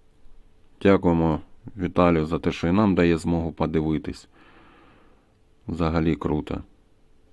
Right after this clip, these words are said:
Взагалі прикольно подивитись, друзі, що випадає іншим гравцям, яка вдача, який процент. Порівнять щось, кому краще падає.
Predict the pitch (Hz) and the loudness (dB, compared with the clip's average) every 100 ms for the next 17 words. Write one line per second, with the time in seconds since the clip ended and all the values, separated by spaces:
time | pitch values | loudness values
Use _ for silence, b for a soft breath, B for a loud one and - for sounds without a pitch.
0 | - - _ - - - 123 170 202 170 | -20 -20 _ -20 -20 -6 4 6 6 6
1 | 113 117 101 90 85 92 90 82 82 80 | 6 6 6 6 4 4 4 2 0 0
2 | 73 69 101 90 80 82 85 85 78 - | 0 0 2 2 2 2 4 2 0 -2
3 | 71 71 67 - 65 69 64 76 78 80 | -2 -2 -4 -4 -2 -2 -2 -2 0 0
4 | 73 - 73 - - - 76 - 151 143 | 0 -4 -8 -8 -6 -6 -6 -4 -4 -4
5 | - b b b b b b b b b | -8 b b b b b b b b b
6 | b b - - 90 90 90 95 92 85 | b b -12 -2 2 4 4 6 4 2
7 | - 82 - 85 87 87 78 85 85 - | 2 0 0 0 2 2 0 0 0 -2
8 | 80 - 80 76 71 69 | -4 -2 -2 0 -2 -2